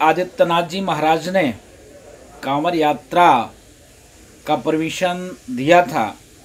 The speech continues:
लेकिन उच्चतम न्यायालय के आदेशानुसार, देखिए, अभी कोरोना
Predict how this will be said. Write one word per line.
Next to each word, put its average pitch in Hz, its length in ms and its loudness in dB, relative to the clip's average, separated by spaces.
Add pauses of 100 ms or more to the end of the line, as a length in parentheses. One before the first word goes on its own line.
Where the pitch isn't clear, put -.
लेकिन 180 320 -8 (100)
उच्चतम 214 440 0
न्यायालय 180 560 8 (1040)
के 208 120 0
आदेशानुसार, 185 1300 4 (1800)
देखिए, 214 380 2
अभी 254 360 6
कोरोना 233 800 8